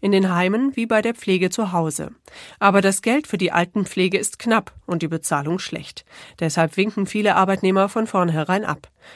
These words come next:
Diejenigen, die sich trotz des mageren Gehalts für alte Menschen engagieren, müssen oft am Wochenende und im Schichtdienst arbeiten. Und freie Tage können auch mal schnell gestrichen werden,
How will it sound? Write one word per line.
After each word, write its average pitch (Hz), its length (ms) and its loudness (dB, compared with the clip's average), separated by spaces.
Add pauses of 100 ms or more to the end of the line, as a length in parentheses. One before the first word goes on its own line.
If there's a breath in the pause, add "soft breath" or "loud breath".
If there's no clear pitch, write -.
(180 loud breath)
Diejenigen, 220 540 2
die 143 100 -2
sich 143 200 -6
trotz - 280 -2
des 196 180 -4
mageren 180 460 4
Gehalts 170 460 0
für 170 160 0
alte 160 220 0
Menschen 175 360 2
engagieren, 180 640 0 (320 loud breath)
müssen 165 240 -4
oft 160 240 -2
am 170 160 2
Wochenende 202 640 0
und 208 320 -4
im 226 120 -2
Schichtdienst 156 600 -4
arbeiten. 143 540 -4 (320 loud breath)
Und 175 160 0
freie 180 320 2
Tage 180 440 2
können 226 300 0
auch 196 200 0
mal 202 140 2
schnell 190 280 4
gestrichen 214 480 0
werden, 190 300 4